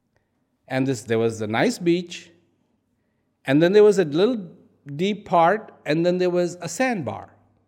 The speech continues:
And so I managed to get to the sandbar, and it was very nice. Water, water all around. And the sandbar, and I was only you know, up to, up to my chest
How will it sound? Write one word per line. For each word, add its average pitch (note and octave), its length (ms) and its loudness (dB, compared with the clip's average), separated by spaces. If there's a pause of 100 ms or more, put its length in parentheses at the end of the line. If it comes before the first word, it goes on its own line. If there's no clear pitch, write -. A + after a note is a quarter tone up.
(400)
And B2+ 140 -8
so D3+ 160 -2
I D3 120 2
managed D3 340 -2
to D3 80 -10
get D3 220 -2
to D#3+ 60 -6
the D3 120 -6
sandbar, F3 560 -2
and F3 140 -10
it - 20 -12
was F#3 160 -10
very F#3+ 340 -4
nice. G#3+ 340 -8
Water, B2+ 380 -2
water C3+ 340 -2
all C3+ 200 0
around. F#3+ 480 -2 (720)
And C3+ 560 0
the C#3 100 -6
sandbar, G3+ 640 4
and D#3+ 160 4
I C#3+ 100 2
was D3 260 -2
only E3+ 580 -2 (340)
you E3+ 100 -4
know, E3 320 -2 (160)
up - 260 -8
to, D#3 360 0
up B2+ 200 -6
to D3+ 200 0
my C3 220 -2
chest A3 580 -4